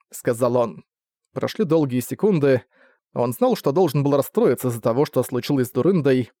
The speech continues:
но чувствовал только раздражение. Его больше расстраивало то, что он не расстроился, чем то, что он сейчас прочёл.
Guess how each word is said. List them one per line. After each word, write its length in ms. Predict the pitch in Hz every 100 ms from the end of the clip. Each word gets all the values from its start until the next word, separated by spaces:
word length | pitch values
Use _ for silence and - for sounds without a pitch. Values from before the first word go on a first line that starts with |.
| _
но 160 | 226
чувствовал 480 | - 220 - 143 131
только 240 | 151 143
раздражение. 760 | 139 120 127 113 151 104 50 - - _ _ _
Его 260 | 117 120
больше 260 | 170 165 143
расстраивало 560 | 131 - 185 160 131 123
то, 140 | 247
что 200 | - 160
он 100 | 147
не 60 | 131
расстроился, 600 | 131 - 240 185 135 135
чем 240 | 147 127
то, 140 | -
что 180 | - 156
он 100 | 143
сейчас 260 | 131 139 127
прочёл. 560 | 127 117 - 113 -